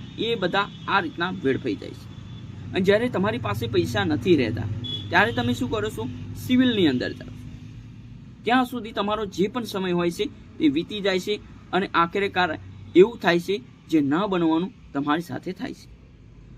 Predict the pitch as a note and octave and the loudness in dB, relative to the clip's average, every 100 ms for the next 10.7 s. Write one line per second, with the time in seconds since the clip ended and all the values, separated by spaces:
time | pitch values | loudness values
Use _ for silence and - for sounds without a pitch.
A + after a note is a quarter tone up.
0 | - - F#3+ A3+ A#3 - G#3+ B3 - D3 | -20 -4 -2 0 -2 0 2 2 0 -2
1 | - F#3+ A#3 A#3 B3 B3 G3+ E3+ G3 A3 | 2 2 0 -6 -6 -4 0 0 0 -4
2 | - F3+ A3+ A3 - - F#3+ G#3 G#3+ F3 | -4 0 0 -2 -8 0 0 0 -4 -2
3 | E3 F#3 F3 D3+ E3 F3 - D3+ E3+ - | 0 0 0 2 2 0 2 4 4 2
4 | - - - A#3+ B3 G#3 A3+ C4 - F#3+ | -2 0 0 0 2 2 2 2 2 2
5 | G3 A#3+ G#3+ A#3+ G#3+ F3+ - A3+ A#3 - | 6 6 4 2 0 0 -4 -4 -4 -2
6 | E3+ - - G#2+ A2 - - - - - | 0 0 0 -2 -4 -4 -2 0 2 2
7 | - - G#3 B3 G#3 B3 B3 E3+ D#3+ F#3+ | 0 2 2 4 2 2 2 4 4 4
8 | A3+ G3+ F#3 A3 A3+ - - C3+ D3+ G3+ | 4 2 2 0 -2 -6 -2 2 2 0
9 | G#3+ G#3 G#3 G#3 - F#3+ G3 G3 G3 D3+ | 0 0 0 -4 -4 0 0 -2 -4 -2
10 | C#3+ A#2 B2 C#3+ E3 G2+ - | -2 -2 -2 0 -2 -4 -8